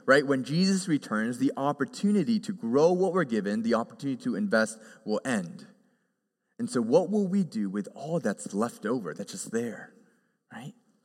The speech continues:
In seventeen thirty-one, Wesley began to limit his expenses so that he would have more money to give to the poor.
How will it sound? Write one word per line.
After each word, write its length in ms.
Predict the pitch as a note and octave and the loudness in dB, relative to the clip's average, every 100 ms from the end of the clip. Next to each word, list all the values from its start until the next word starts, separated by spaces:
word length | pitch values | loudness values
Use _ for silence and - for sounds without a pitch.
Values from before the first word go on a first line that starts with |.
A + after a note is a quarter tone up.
| _ _ _ _ - | _ _ _ _ -10
In 160 | - D#3 | -2 0
seventeen 600 | - F3 E3+ F#3+ G3 F3+ | 4 4 6 2 2 2
thirty-one, 580 | F3+ E3 D#3 D3+ D#3 C3+ | 2 2 2 2 2 4
Wesley 320 | E3+ F#3+ D#3 | 2 2 -2
began 540 | C3+ A#2+ D3+ E3+ F3 | -2 -2 0 2 0
to 180 | - C3+ | 0 -2
limit 580 | A2+ B2 D3+ G#3+ A3 G#3+ | -2 0 4 4 4 0
his 220 | F3 E3 | -2 0
expenses 800 | D3+ - - G#2+ G2 G2 G#2 A#2+ - - - | -2 -4 -2 -2 -2 -2 -4 -4 -14 -20 -8
so 140 | C#3 | 2
that 160 | C3+ - | 2 2
he 120 | E3 | -4
would 120 | E3 | 0
have 240 | C#3+ B2+ | 2 2
more 420 | B2+ C3+ D#3+ F3+ E3 | 0 0 2 2 2
money 300 | B2+ B2 A#2+ | 0 0 -2
to 100 | A2 | -2
give 220 | A#2 A2 | -2 -2
to 60 | |
the 100 | G2+ | -8
poor. 480 | F#2+ - F#2 E2 - | -10 -8 -8 -8 -18